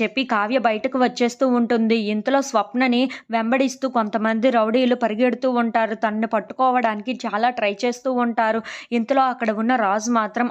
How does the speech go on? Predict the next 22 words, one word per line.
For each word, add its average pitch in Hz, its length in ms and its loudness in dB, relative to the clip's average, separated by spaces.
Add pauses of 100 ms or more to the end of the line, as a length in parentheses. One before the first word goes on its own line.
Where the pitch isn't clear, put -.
అపర్ణాదేవి 220 680 -2
దగ్గరికి 214 440 -4
వెళ్ళి, 214 320 -2
"కావ్యను 226 480 -2
కలవడానికని 226 720 0
నేను 202 240 -2
ఇంటికి 196 420 -6
ఇంత 208 240 -6
కష్టపడి 233 520 -4
వస్తే 208 420 0 (320)
ఇప్పుడేమో 247 460 2
చూసారా 247 520 -2
కళావతి 247 540 -2
గారు 214 280 2
బయటికి 220 380 -2
వెళ్ళిపోయారు" 233 720 0
అని 233 260 2
చెప్పేసి 220 360 -6
అయితే 208 220 -2
చాలా 220 340 0
బాధపడుతూ 220 640 -2
ఉంటాడు. 226 460 -2